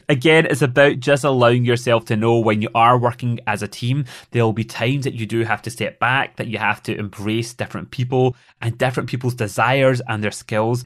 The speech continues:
And that's a good thing as well. So don't try and hog all the attention or all the fun parts, because that's not what real teamwork is all about. The fifth thing that I really discovered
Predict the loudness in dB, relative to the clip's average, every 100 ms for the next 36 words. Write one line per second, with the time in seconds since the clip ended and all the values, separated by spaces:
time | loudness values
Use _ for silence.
0 | -2 0 0 0 -2 -6 -6 -6 -6 -6
1 | -8 -4 -2 -2 -6 -4 -4 -4 -4 -4
2 | -4 -10 -4 4 4 2 -2 2 6 6
3 | 6 4 0 -4 -4 -2 -2 0 2 4
4 | 4 2 2 2 2 4 4 4 0 -6
5 | -2 0 2 0 0 -4 -4 -4 -6 -2
6 | -2 -4 -6 -4 -2 -2 -4 -10 -6 -4
7 | -4 -4 -4 -4 -6 _ _ _ -8 -8
8 | -2 0 0 0 0 2 2 2 2 2
9 | 2 2 -2 -4 0 2 2 0